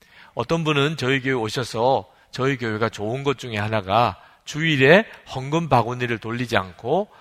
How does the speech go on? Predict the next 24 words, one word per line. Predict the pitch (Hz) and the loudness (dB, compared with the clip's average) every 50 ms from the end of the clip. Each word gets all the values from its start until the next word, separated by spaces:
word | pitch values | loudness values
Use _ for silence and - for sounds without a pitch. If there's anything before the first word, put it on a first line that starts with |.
| - - - - - | -20 -18 -12 -10 -8
헌금함에다가 | 135 139 135 135 156 170 151 123 - 110 107 110 120 135 139 139 123 104 104 117 143 165 - - - - - - | -8 -8 -6 -4 -4 -4 -4 -2 -2 -2 -2 0 0 2 4 4 4 4 6 6 6 6 4 0 -6 -16 -12 -10
헌금하는 | 120 110 110 117 117 110 107 113 113 117 120 | -10 -6 -6 -4 -4 -2 -2 -2 -2 -2 -4
것이 | 101 90 87 - 180 202 220 - - - - _ | -6 -8 -6 -6 -4 -4 -6 -6 -10 -18 -20 _
너무 | - 98 98 104 113 156 226 262 - | -10 -8 -8 -6 -4 -2 -2 -2 -2
좋다고 | - - 98 - - 101 104 92 92 90 92 92 104 _ _ _ _ _ _ - | -4 -8 -12 -8 -6 -6 -6 -4 -6 -8 -10 -12 -14 _ _ _ _ _ _ -6
말씀하시는 | - 90 87 - 139 120 104 95 - 120 110 104 | -4 -4 -4 -4 -6 -8 -8 -8 -8 -10 -12 -12
분이 | 95 98 90 85 | -14 -14 -14 -16
계세요. | - 92 90 - - _ _ _ _ _ _ _ _ _ _ _ _ _ _ _ _ _ | -16 -18 -20 -20 -20 _ _ _ _ _ _ _ _ _ _ _ _ _ _ _ _ _
그래서 | - 107 113 117 | -14 -10 -8 -8
그, | 110 117 - - - - - - - - - _ _ _ _ _ _ _ _ _ _ _ _ _ _ _ _ _ _ | -8 -10 -12 -16 -16 -14 -14 -14 -14 -18 -20 _ _ _ _ _ _ _ _ _ _ _ _ _ _ _ _ _ _
그게 | - - 107 123 127 | -14 -10 -6 -4 -4
좋-, | 117 - - - 98 98 107 123 120 - | -4 -4 -8 -10 -8 -8 -8 -8 -10 -8
그렇게 | - 131 143 - - - | -8 -6 -6 -4 -6 -8
좋은 | - - - 98 101 107 120 139 156 165 175 185 185 180 | -8 -10 -10 -8 -8 -6 -6 -6 -6 -6 -6 -6 -8 -8
일인가 | 147 127 104 110 113 107 101 95 87 90 98 98 92 92 | -10 -10 -8 -8 -8 -8 -6 -4 -2 -2 -2 -2 -4 -4
하는 | 92 92 131 147 156 139 | -6 -6 -6 -4 -4 -4
생각이 | 127 131 120 110 107 101 101 104 101 | -4 -4 -2 -2 -2 -2 -2 -6 -10
들어서 | - - 117 127 120 - 117 104 98 - _ | -10 -8 -6 -6 -6 -6 -6 -10 -12 -12 _
좀 | - 127 123 120 104 117 - _ _ _ | -12 -12 -12 -10 -14 -20 -20 _ _ _
난감하기도 | - 95 95 92 90 117 135 143 139 127 107 101 101 - 104 92 | -12 -10 -10 -6 0 2 2 2 2 0 -2 -4 -6 -10 -8 -8
했습니다. | 104 117 - - 120 101 90 - 92 92 92 - _ _ _ _ _ _ _ - | -8 -8 -10 -12 -18 -18 -16 -16 -16 -16 -16 -18 _ _ _ _ _ _ _ -14
심정은 | - - 180 180 180 170 202 226 233 240 226 170 | -10 -8 -6 -6 0 4 4 4 4 4 2 0
이해가 | 117 110 113 110 101 113 107 | -2 -2 0 0 0 -2 -2
돼요. | - - 85 87 90 87 85 | -4 -6 -10 -8 -8 -8 -10